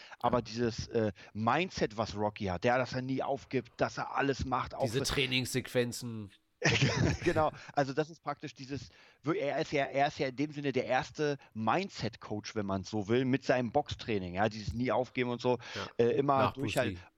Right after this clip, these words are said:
Speaker 1: War schon, genau, nach Bruce Lee, war schon, war schon sehr cool und auch in der, in der Gemeinde, in dieser Mindset-Gemeinde wird der Film auch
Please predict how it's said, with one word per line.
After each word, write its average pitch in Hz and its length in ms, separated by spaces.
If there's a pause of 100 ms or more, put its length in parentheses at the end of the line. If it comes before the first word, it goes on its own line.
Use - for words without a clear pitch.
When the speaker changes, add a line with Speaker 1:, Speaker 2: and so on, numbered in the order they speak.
(420)
Speaker 1:
War 131 180
schon, 151 240
genau, 120 260
nach 117 160
Bruce 131 280
Lee, 165 240 (400)
war 123 200
schon, 165 280
war 143 120
schon 160 140
sehr 147 240
cool 156 120
und - 80
auch 120 140
in 135 100
der, 123 200
in 123 80
der 123 120
Gemeinde, 117 440
in 113 60
dieser 101 160
Mindset-Gemeinde 110 880
wird 104 140
der 107 100
Film 113 260
auch 117 300